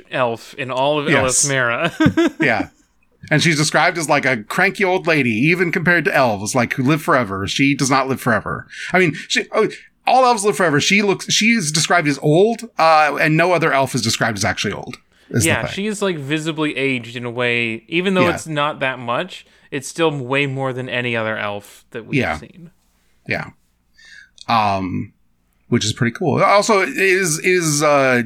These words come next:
Speaker 2: described to us that elves did not always live forever. It was only after the Pact of the Dragons that they
Speaker 1: Right.
Speaker 2: gained basically eternal life.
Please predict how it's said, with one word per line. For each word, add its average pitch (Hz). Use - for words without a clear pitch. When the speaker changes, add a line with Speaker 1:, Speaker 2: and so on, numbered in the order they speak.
Speaker 2:
described 180
to 170
us 151
that 147
elves 139
did 131
not 139
always 135
live 143
forever. 147
It 131
was 123
only 135
after 123
the 110
Pact 117
of -
the 120
Dragons 117
that 113
they 101
Speaker 1:
Right. 107
Speaker 2:
gained 123
basically 123
eternal 117
life. -